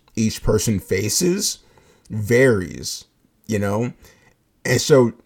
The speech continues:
just because the obstacles I faced and, you know, am currently facing,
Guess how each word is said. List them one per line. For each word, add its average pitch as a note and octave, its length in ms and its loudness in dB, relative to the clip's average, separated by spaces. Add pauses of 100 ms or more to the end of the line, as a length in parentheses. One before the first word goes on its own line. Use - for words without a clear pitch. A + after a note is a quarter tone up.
(280)
just C#3+ 320 2
because A#2 760 0 (100)
the A#2 120 2
obstacles G#2+ 560 -2 (120)
I G2 240 -2
faced G#2 720 -6
and, G2 340 -4
you G#2+ 80 -6
know, F#2+ 160 -6
am G2+ 140 -8
currently G#2+ 480 -2
facing, G#2+ 640 -4